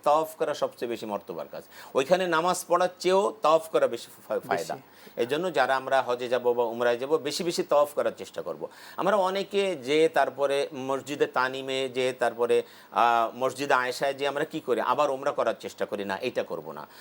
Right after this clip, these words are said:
Speaker 1: বরং অ-, অ-, অধিকাংশ ওলামায়ে কেরামের মত হলো এক সফরে একটার বেশি উমরা না
Speaker 2: একবার
Speaker 1: করা।
Speaker 2: উমরা করা।
Speaker 1: এটা অনেকে বলছেন যে এটা জায়েজ নেই। সুতরাং আমরা এক সফরে একটাই শুধু উমরা করব, আর বেশি বেশি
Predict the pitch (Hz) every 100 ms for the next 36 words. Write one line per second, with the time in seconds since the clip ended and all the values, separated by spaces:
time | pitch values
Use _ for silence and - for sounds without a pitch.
0 | - 123 170 170 - _ - - 120 113
1 | 104 90 110 - 139 170 185 170 160 151
2 | 156 165 160 160 160 147 147 151 165 160
3 | 156 160 - 151 160 156 147 - 143 127
4 | 131 147 139 117 104 82 - 73 - -
5 | - - - 127 135 160 143 135 151 170
6 | 151 139 147 147 143 131 117 120 110 95
7 | 73 - - - 135 160 170 135 147 147
8 | 147 - 170 160 170 160 147 - 175 202
9 | 170 190 143 135 135 107 113 180 233 -
10 | - - - - 139 147 127 - 131 127